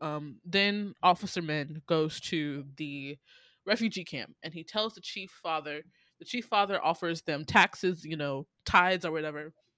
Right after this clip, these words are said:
And he asks, "When will we be getting, finally getting an official, um, position, you know, as a village?" Like, villages in the past, I guess in Joseon,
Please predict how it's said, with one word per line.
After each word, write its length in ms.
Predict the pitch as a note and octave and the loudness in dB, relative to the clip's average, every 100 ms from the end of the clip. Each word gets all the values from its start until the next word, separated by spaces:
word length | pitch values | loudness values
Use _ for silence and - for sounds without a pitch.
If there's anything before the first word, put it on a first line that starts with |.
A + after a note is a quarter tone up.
| _ - | _ -14
And 100 | F#3+ | -12
he 80 | F3+ | -6
asks, 340 | F3 E3+ - F3+ | -4 -4 -8 -12
"When 140 | F3+ | -10
will 120 | F3 | -8
we 160 | E3+ F3 | -10 -10
be 120 | E3 | -10
getting, 240 | D#3+ D#3 D#3 | -8 -8 -2
finally 340 | - F#3 F3+ | 0 2 0
getting 200 | E3 D#3+ | -6 -8
an 160 | C#3+ D#3 | -6 -4
official, 640 | D3 - G#3 - E3+ D#3 - _ - - _ _ - | -2 -2 -2 -2 -4 -4 -10 _ -20 -20 _ _ -4
um, 580 | E3+ E3 D#3 D#3 D3+ - _ _ _ _ _ _ _ _ - - | -2 -2 -4 -10 -14 -18 _ _ _ _ _ _ _ _ -12 -2
position, 680 | G3+ E3 G#3+ F#3+ D3 A#2+ - | -2 0 0 0 -2 -8 -14
you 80 | E3 | -6
know, 100 | D#3+ | -2
as 200 | A#2+ D#3+ | 0 0
a 80 | D#3 | -2
village?" 340 | D3 D3+ C#3 | -4 -4 -4
Like, 140 | - - | -8 -10
villages 600 | F#3 D3+ F#3 G3 F3+ E3 | -14 -6 -2 0 -2 -6
in 100 | C#3 | -8
the 80 | D3+ | -10
past, 460 | - D#3+ C#3+ D#3+ - | 0 2 2 -2 -8
I 80 | E3 | -6
guess 220 | D#3 D#3 | -4 -6
in 80 | D3+ | -6
Joseon, 400 | D#3 D#3 D3 | -4 -4 -8